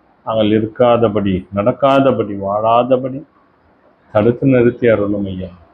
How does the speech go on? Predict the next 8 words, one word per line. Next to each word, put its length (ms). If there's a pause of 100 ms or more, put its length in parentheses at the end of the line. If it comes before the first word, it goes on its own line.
(580)
உம்முடைய 160
அன்பு 680
அதுவான்றே 600
எங்களுக்கு 340
பெரிய 520 (680)
ஆசீர்வாதம், 720
சொத்து 400
சுவாமி. 360